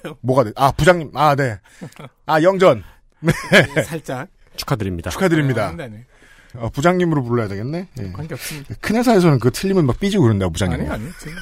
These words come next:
Speaker 3: 오늘 그러면
Speaker 1: 안
Speaker 3: 난리
Speaker 1: 삐질
Speaker 3: 나요.
Speaker 1: 거예요?
Speaker 3: 네.
Speaker 2: 네.
Speaker 1: <laughs> 아무튼. 그래서 이제 전날 밤에
Speaker 2: 네.
Speaker 1: 당일날에 계속 편집할 때도
Speaker 2: 네.
Speaker 1: 같이 계실 거 아니에요? 부장님께서도.
Speaker 2: 네, 그렇습니다. 네, 네.
Speaker 1: 네.
Speaker 2: 같이 보고, 같이 회의하고.
Speaker 1: 네.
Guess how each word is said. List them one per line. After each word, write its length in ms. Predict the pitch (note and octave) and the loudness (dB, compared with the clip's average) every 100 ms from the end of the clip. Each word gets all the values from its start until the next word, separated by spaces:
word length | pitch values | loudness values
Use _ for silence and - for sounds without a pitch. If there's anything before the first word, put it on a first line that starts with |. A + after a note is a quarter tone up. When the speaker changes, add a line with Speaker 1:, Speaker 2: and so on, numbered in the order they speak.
| - - - | -18 -6 -4
Speaker 3:
오늘 180 | A#2+ A2 | -2 -2
그러면 180 | A2 | 0
Speaker 1:
안 60 | A2 | 0
Speaker 3:
난리 60 | B2+ | 2
Speaker 1:
삐질 140 | A#2 | 2
Speaker 3:
나요. 100 | F#2+ | 0
Speaker 1:
거예요? 180 | G2 C3 | 0 -2
Speaker 3:
네. 180 | A2+ F2 E2 B3+ | -2 -6 -6 -6
Speaker 2:
네. 160 | A#2+ G#3+ | -6 -14
Speaker 1:
<laughs> 1200 | - - - - - _ _ _ _ _ _ _ | -14 -20 -20 -20 -20 _ _ _ _ _ _ _
아무튼. 400 | C#3 C#3 - E2 - _ _ _ | -6 -6 -8 -12 -16 _ _ _
그래서 280 | F3 G#3+ F#3+ | 2 2 2
이제 200 | E3+ C#3+ - _ _ _ - | 0 -2 -4 _ _ _ -6
전날 380 | - D#3+ A3 A3 | -2 2 4 4
밤에 760 | G#3 F#3+ E3 C#3+ C#3+ C#3 F#3 | 4 4 2 2 2 0 -2
Speaker 2:
네. 60 | B2+ | -2
Speaker 1:
당일날에 520 | C#3 F#3 F3+ D3 C3 | -2 0 4 2 2
계속 240 | A#2+ C3 | -2 -4
편집할 440 | - A3 B3+ G3 F3 | -2 -4 -2 -2 0
때도 560 | C#3 G#2 F#2+ G2 F#2 D2+ | -2 -4 -4 -6 -8 -6
Speaker 2:
네. 60 | |
Speaker 1:
같이 220 | C#3+ - | -6 -8
계실 300 | - D3+ D#3+ | -4 -4 -4
거 160 | D3 A#2 | -4 -4
아니에요? 400 | A2+ C3 F#2 D2+ - _ | -4 -6 -8 -10 -16 _
부장님께서도. 680 | - B2 A2+ G2+ F#2 F#2 D2+ | -4 -2 -2 -2 -6 -6 -8
Speaker 2:
네, 80 | C#2+ | -12
그렇습니다. 80 | F#2+ F#2 G2+ | -16 -20 _
네, 180 | C3 A2+ | -2 -2
네. 0 | F2 C#2+ | -4 -10
Speaker 1:
네. 60 | - | -14
Speaker 2:
같이 340 | - C3+ - C#3+ | -12 -8 -6 -4
보고, 640 | C3 B2+ C3+ C3 A#2+ - - | -4 -2 0 0 -2 -4 -8
같이 280 | B2 - | -6 -2
회의하고. 640 | B2 C#3 C3 A2 G#2+ B2+ C#3 - | 0 2 2 2 0 -4 -6 -2
Speaker 1:
네. 260 | A2 F2 | 2 2